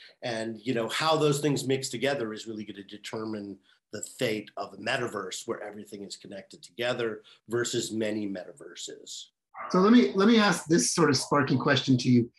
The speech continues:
Speaker 2: Do you think part of the end game for Meta used to be Facebook, now a division of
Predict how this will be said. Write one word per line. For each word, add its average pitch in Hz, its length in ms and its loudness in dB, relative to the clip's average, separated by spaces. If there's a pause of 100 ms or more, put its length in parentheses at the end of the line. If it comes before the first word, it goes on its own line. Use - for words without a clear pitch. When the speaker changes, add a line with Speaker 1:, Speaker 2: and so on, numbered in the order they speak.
(180)
Speaker 2:
Do 185 100 6
you 240 120 8
think 330 380 4
part 180 280 4
of 190 60 6
the 160 180 6
end 139 240 4
game 151 480 6
for 131 140 6
Meta 123 400 6 (180)
used 123 220 0 (100)
to 127 60 2
be 120 140 4
Facebook, 143 500 4
now 120 320 0
a 131 80 4
division 135 500 6
of 247 120 8